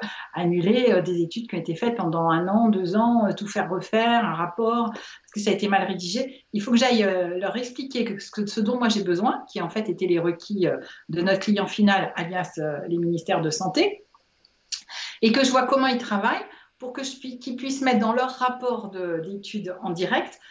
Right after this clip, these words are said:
ce dont moi j'ai besoin sans que ça leur demande trop de travail. Donc en fait, j'allais voir les gens en chimie, en toxico, en clinique, et cetera. Et je leur demandais comment, comment ils faisaient leur, euh,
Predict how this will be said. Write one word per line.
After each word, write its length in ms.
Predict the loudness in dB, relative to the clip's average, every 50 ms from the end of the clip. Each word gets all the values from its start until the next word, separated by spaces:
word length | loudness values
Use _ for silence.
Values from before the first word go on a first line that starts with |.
| -20 _ _ _
ce 140 | -2 0
dont 160 | 2 2 2 2
moi 100 | 2 2
j'ai 120 | 2 4
besoin 380 | 4 4 4 4 4 2 2 0
sans 220 | 0 -2 -2 -2
que 60 | 0
ça 120 | 0 -2 0
leur 140 | 0 0
demande 300 | 2 2 2 2 0 -2
trop 200 | -4 -8 -10 -10
de 60 | -10 -10
travail. 440 | -4 -4 -2 0 0 0 0 -2 -4 -6 -12 -20 -16 _
Donc 180 | -2 0 2 2
en 100 | 2 2
fait, 360 | 2 0 -2 -2 -6 -10 -12 -10
j'allais 340 | -10 -2 0 0 0 0 0
voir 160 | 0 0 0 0
les 120 | 0 0
gens 400 | 0 0 2 2 2 0 0 -2 -2
en 80 | -2 -2
chimie, 460 | -2 0 0 2 4 6 6 6 4
en 100 | 2 0
toxico, 460 | -4 -8 -12 -14 -14 -14 -6 -4 -4
en 40 | -4
clinique, 340 | -4 -6 -2 0 0 0 0
et 60 | -2
cetera. 440 | -4 -4 -2 0 2 2 2 0 -2 -8 -14 -14 -16 -16 -16 -18 _ _ 2
Et 280 | 4 4 6 4 4 2
je 60 | 2
leur 160 | 2 2 0
demandais 640 | -2 -4 -6 -6 -4 -2 0 0 0 -2 -2 -6 -14 _ _
comment, 580 | -6 -2 2 4 4 4 4 4 4 2 0 -4
comment 200 | -4 -2 0 0
ils 60 | 0
faisaient 320 | 0 -2 -4 -2 -2 0
leur, 280 | 2 2 2 2 2 2
euh, 540 | 0 2 2 2 0 0 0 0 -2 -4